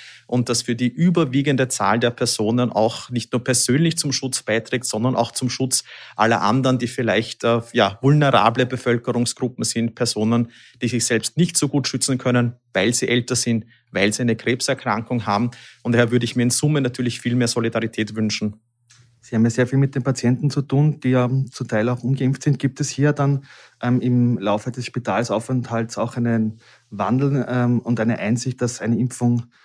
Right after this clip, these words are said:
Speaker 2: doch besser gewesen wäre?
Speaker 1: Ja, und ich möchte vielleicht vorausschicken, dass ja trotzdem der überwiegende Teil der Bevölkerung ja Verständnis hat für die Notwendigkeit der Impfung und sich impfen lässt. Wir reden ja wirklich von zehn, fünfzehn Prozent, die wirkliche Impfgegner sind und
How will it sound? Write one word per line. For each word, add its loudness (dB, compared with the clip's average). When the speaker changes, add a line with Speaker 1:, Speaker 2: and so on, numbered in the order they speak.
Speaker 2:
doch -2
besser -4
gewesen -2
wäre? -4
Speaker 1:
Ja, 4
und -2
ich -2
möchte 2
vielleicht 2
vorausschicken, 2
dass 2
ja 2
trotzdem 0
der -2
überwiegende 2
Teil 0
der 0
Bevölkerung 0
ja 2
Verständnis 0
hat -2
für -4
die -2
Notwendigkeit -2
der -2
Impfung -2
und 0
sich -6
impfen -2
lässt. 0
Wir 0
reden 0
ja 0
wirklich -4
von -2
zehn, 0
fünfzehn 0
Prozent, -2
die 0
wirkliche -4
Impfgegner -2
sind -2
und -2